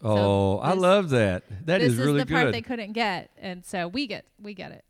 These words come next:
Speaker 1: Well, that's wonderful. Yeah, and the Devil's Cut now is the, actually the alcohol that's soaked into the wood. There's a certain amount of, of alcohol that,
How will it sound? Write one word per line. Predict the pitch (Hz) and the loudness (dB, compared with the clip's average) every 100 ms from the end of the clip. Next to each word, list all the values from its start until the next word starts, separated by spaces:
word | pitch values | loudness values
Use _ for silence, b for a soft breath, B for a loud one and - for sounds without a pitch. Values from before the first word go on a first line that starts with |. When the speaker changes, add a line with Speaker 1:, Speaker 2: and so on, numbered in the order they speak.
| _ _ | _ _
Speaker 1:
Well, | 127 104 | -2 0
that's | 131 - | 0 -2
wonderful. | 139 180 180 117 117 | -2 0 -2 0 2
Yeah, | 127 127 | 2 2
and | 123 113 | 0 2
the | 117 | 0
Devil's | 107 151 214 160 104 | 0 2 2 2 0
Cut | - 98 92 | 2 0 0
now | 101 95 104 | 0 0 0
is | 113 104 104 85 | 2 0 0 -6
the, | 117 107 - | -2 -2 0
actually | 113 - 131 110 107 | -2 -2 0 2 2
the | 101 98 98 98 - | 0 0 0 0 -2
alcohol | 113 110 92 107 104 | -4 -4 -2 -2 0
that's | 101 - | -2 -6
soaked | - 110 107 107 | -2 -2 -2 -4
into | 104 104 | -6 -6
the | 87 | -6
wood. | 90 165 107 85 | -2 -2 -2 -4
There's | 92 90 | -8 -8
a | 98 | -8
certain | - 117 107 | -8 -8 -6
amount | 98 98 98 | -8 -6 -6
of, | 90 95 - | -8 -10 -10
of | 98 90 92 - | -8 -8 -12 -12
alcohol | 98 - 85 95 92 | -10 -10 -8 -6 -6
that, | 90 87 | -6 -8